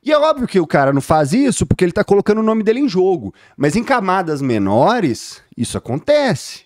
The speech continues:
E conforme eu disse, tem o caso contratual ainda por cima, que aí eu conheço casos factuais. Eu sei exemplificar. Não vou falar não, mas eu sei exemplificar alguns casos disso acontecendo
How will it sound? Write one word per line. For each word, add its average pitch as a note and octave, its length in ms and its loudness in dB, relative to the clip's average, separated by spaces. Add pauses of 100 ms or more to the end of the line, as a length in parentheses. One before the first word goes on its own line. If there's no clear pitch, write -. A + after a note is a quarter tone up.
(120)
E A#2 80 -8
conforme B2+ 360 0
eu G2+ 40 0
disse, E3 380 0 (340)
tem B2+ 140 -4
o C3+ 60 -8
caso D#3 340 -2
contratual C#4+ 720 0
ainda D4 180 -4
por - 160 -10
cima, G#3+ 380 -2
que - 160 -2
aí C3+ 160 2
eu G#3 100 2
conheço G3+ 560 0
casos F3+ 520 -2 (140)
factuais. D#3 1300 -2 (200)
Eu B2 100 -10
sei F3+ 460 -2 (280)
exemplificar. D#3+ 600 -2
Não E3+ 140 0
vou G#3+ 120 0
falar D#4 380 0
não, D3 200 -2
mas A2+ 160 -6
eu C#3+ 80 -4
sei F#3+ 260 0
exemplificar A3 840 0 (340)
alguns E3 400 -2
casos E3 380 -2
disso F3 200 -4
acontecendo F#3+ 560 -2